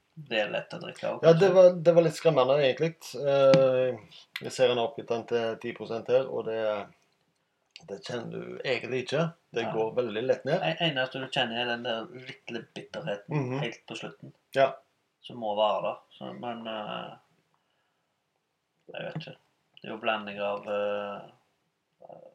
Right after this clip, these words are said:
Speaker 1: jeg hadde jo regnet med at dette her skulle være kjempestor, tjukt og
Speaker 2: Ja.
Speaker 1: skikkelig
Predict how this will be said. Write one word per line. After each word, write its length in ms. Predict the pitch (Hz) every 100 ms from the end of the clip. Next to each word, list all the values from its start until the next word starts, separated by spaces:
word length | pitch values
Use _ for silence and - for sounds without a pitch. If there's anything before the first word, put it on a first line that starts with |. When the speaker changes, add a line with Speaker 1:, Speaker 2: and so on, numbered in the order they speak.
| _ _ _ 110
Speaker 1:
jeg 160 | 127
hadde 180 | 123 117
jo 80 | 110
regnet 340 | 107 - 113
med 120 | 104
at 80 | 101
dette 300 | 107 104 101
her 60 | 98
skulle 240 | - 110 -
være 160 | -
kjempestor, 1400 | - - - - - 57 52 53 - - - 110 110 110 - _ _ _ _ _ _ _ _ _ _ _ _ _ _ _ _ _ _
tjukt 600 | - 139 - - - -
og 160 | 135 123
Speaker 2:
Ja. 120 | 143
Speaker 1:
skikkelig 500 | 143 147 - - 117